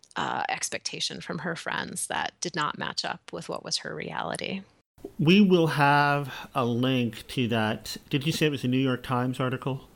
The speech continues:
Speaker 1: Yeah, New York Times Opinionator blog.
Speaker 2: Okay. I'll, we'll find that link and we'll put it in the show notes, dougy dot org. That's D O U G Y dot O R G slash podcast. We're keeping all our episodes there.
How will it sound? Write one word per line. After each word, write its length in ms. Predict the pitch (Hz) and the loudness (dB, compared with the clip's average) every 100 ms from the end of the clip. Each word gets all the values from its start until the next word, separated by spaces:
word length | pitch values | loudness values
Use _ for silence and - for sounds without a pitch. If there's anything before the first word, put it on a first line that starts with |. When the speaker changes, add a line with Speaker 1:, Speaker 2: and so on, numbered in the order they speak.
| - | -4
Speaker 1:
Yeah, 160 | 190 180 | -2 0
New 120 | 190 | 2
York 200 | 190 - | 0 -2
Times 320 | - 160 160 | -4 -4 -6
Opinionator 640 | 170 - 156 151 170 - - | -8 -6 -4 -4 -4 -6 -6
blog. 320 | - - 131 | -4 0 0
Speaker 2:
Okay. 300 | 110 95 113 - | 0 -2 -2 0
I'll, 380 | 139 165 160 - | 2 2 0 0
we'll 160 | 165 | 2
find 340 | 190 170 151 135 | 2 2 2 4
that 260 | 123 120 - _ | 2 2 -4 _
link 400 | 135 131 110 107 | -2 2 2 2
and 120 | 127 117 | 2 2
we'll 80 | 113 | 2
put 160 | 160 | 2
it 100 | 156 | 2
in 80 | 139 | 2
the 100 | 123 | 0
show 400 | - - 127 117 | 0 0 2 4
notes, 600 | 101 87 87 - - - - - | 4 0 -2 -4 -4 -4 -4 -2
dougy 360 | 131 131 131 123 | 0 2 2 2
dot 340 | 117 117 - - | 4 4 0 -2
org. 500 | 117 113 117 117 131 - - - - - | 2 2 2 -2 -6 -10 -20 -20 -20 -14
That's 200 | - - | -12 -6
D 180 | - 123 | 0 2
O 40 | |
U 200 | 120 113 | 4 2
G 220 | 113 127 113 | 0 2 2
Y 340 | 110 110 110 | 4 2 2
dot 260 | 107 104 - | 2 0 0
O 200 | 120 117 | 0 2
R 220 | 113 110 | 2 0
G 400 | 104 113 107 107 | -2 0 2 2
slash 880 | 110 - 117 110 110 110 - - - - - - - - | 0 -4 -2 2 2 0 -2 -4 -6 -12 -20 -20 -18 -12
podcast. 920 | - 127 117 113 98 87 95 - - - - - - - - _ | -4 -2 -2 -2 -2 -2 -2 -6 -12 -16 -20 -20 -20 -20 -20 _
We're 80 | 120 | -2
keeping 260 | 165 143 | 0 4
all 140 | 139 139 | 4 4
our 140 | 127 | 2
episodes 540 | 127 123 - 127 107 120 | 0 -4 -2 -2 -2 0
there. 360 | 117 117 117 | 0 2 0